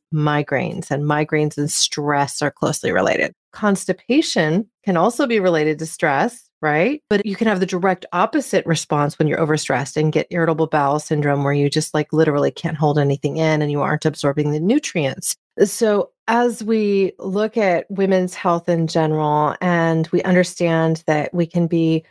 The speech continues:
overconstipated or also get runny stool depending on how stressed we are, that we can have these polar opposite reactions based on ultimately our stress levels, what we're consuming.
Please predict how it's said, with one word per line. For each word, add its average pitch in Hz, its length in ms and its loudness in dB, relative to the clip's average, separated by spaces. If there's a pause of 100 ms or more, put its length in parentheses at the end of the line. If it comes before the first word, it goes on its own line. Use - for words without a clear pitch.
(160)
overconstipated 185 1000 0
or 170 160 -2
also 185 340 0
get 185 180 0
runny 180 280 2
stool 208 460 0
depending 180 540 0
on 175 260 0
how 165 260 0
stressed 208 520 -2
we 220 160 0
are, 165 360 2
that 160 180 -2
we 185 180 -6
can 185 100 -4
have 185 140 2
these 180 140 0
polar 220 460 0
opposite 190 380 -2
reactions 175 880 0
based 185 500 0
on 190 540 0 (520)
ultimately 175 960 0 (220)
our 156 200 0
stress - 340 0
levels, 196 600 2
what - 160 -6
we're 165 60 2
consuming. 202 840 0